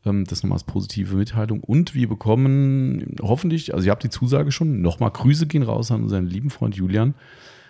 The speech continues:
ähm, der mit uns einen Kundenpodcast machen wird. Ich weiß nicht, ob's nächste Woche schon klappt, aber ich bin super froh, dass er zugesagt hat und ich bin immer noch der vollen Überzeugung, die Leute, die werden das rocken und, äh, feiern, was, äh, der Julian zu erzählen hat, weil ich finde, es ist ein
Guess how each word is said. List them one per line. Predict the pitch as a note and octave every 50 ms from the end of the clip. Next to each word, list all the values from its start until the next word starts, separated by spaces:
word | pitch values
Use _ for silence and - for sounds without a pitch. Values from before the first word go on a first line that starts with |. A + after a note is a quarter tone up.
| _ _ _
ähm, | - A2+ G#2+ G#2 G#2+ G#2+ G#2+ G#2 - -
der | - F#2+ G2+ G#2 - -
mit | F#2+ F#2+ -
uns | - A2 G2+
einen | F#2+
Kundenpodcast | - - C3 D3 C#3+ - G2 F2 - - F2+ F2 - -
machen | E2 D#2+ E2+ F2 E2
wird. | F#2 G2+ -
Ich | - - -
weiß | G2 A#2+ C3+
nicht, | C#3 B2
ob's | A#2 - -
nächste | G#2+ A#2+ C3+ - D#3+
Woche | C#3+ C3+ B2+
schon | - - A2
klappt, | - - A2+ C3 - - - - _ _ _ _ _ _ _ _ _ _
aber | F#2+ G2 G2
ich | - - -
bin | - A2 G#2+ - - _ _ _ _ _ _ _ _
super | - - - D3+ E3+ F#3 E3
froh, | - - C#3 C#3+
dass | C#3+ B2+
er | A2+ G#2
zugesagt | - - C#3 D3 D#3+ D3 D#3 C#3+ C#3+ -
hat | - C#3+ - -
und | - - G2+ A2 G#2 -
ich | G2+ - -
bin | - G#2 -
immer | - A2 A#2+ A#2
noch | A#2+ A#2 A2+ - -
der | - - G2 F#2
vollen | - - A2
Überzeugung, | A2+ A2 G#2 - - F#2+ G#2+ A2 A2 G#2+
die | G2+ - F2+
Leute, | F2 F2 F#2 G2+ G#2+
die | G#2 G2 E2+
werden | F2 E2+ - - G2
das | F#2+ F2+ - -
rocken | F#2+ G2+ - - G#2+ G#2+ -
und, | - - F#2 F#2 F2+ F2 -
äh, | - - E2+ F2
feiern, | - - - F#2 G2 G2+ G2+ G2 - -
was, | F#2 F#2 - - - -
äh, | - -
der | E2+ F2 E2+
Julian | E2+ F2+ G2 G2 F2
zu | - -
erzählen | E2 D#2 - - F#2 F2+
hat, | E2+ -
weil | F2 E2
ich | D#2+ - - - -
finde, | - - - F2+ E2
es | -
ist | -
ein | E2+ E2+ D#2 D#2